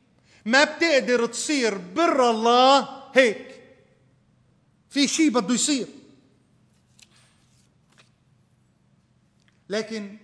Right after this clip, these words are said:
قبل أن أتكلم عن بر الله فيه، أريد أن أتكلم في الأساس كيف تتم هذه العملية.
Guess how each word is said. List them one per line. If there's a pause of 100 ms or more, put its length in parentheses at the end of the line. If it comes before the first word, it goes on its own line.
(180)
قبل
أن
أتكلم
عن
بر
الله (200)
فيه، (2000)
أريد
أن
أتكلم
في
الأساس (1120)
كيف
تتم
هذه
العملية.